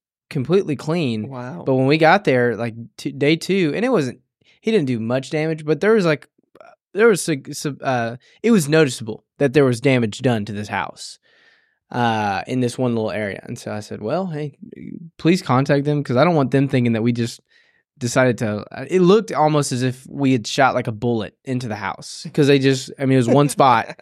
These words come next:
Speaker 2: <laughs>
Speaker 1: a couple of 'em, like, three little spots where they just, I mean, he went, he, he went to town on that house, dude. Um, so I, I came in to our interaction with this woodpecker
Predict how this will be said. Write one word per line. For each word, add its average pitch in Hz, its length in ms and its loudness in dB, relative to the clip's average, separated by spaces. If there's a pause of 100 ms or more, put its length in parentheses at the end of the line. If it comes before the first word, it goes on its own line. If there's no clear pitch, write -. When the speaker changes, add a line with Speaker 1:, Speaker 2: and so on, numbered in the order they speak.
(120)
Speaker 2:
<laughs> - 180 -12
Speaker 1:
a 143 80 0
couple 165 320 2
of 117 100 2
'em, 113 80 -4
like, 113 220 -6
three 143 180 2
little 147 180 4
spots 123 460 0
where 120 100 0
they 117 140 2
just, 110 220 -6 (640)
I 127 80 -2
mean, 117 120 2
he 135 80 6
went, 139 260 2
he, 156 220 0 (140)
he 143 120 -6
went 214 140 -4
to 175 60 -4
town 156 360 -4
on 107 120 -4
that 107 120 -4
house, 107 300 -8
dude. 127 360 -8 (720)
Um, 104 560 -6 (260)
so 113 360 2 (440)
I, 139 280 4
I 147 140 2
came 196 340 2
in 139 460 4 (340)
to 151 220 4
our 131 140 4
interaction 120 520 0
with 110 160 -8
this 147 240 -4
woodpecker 104 500 -8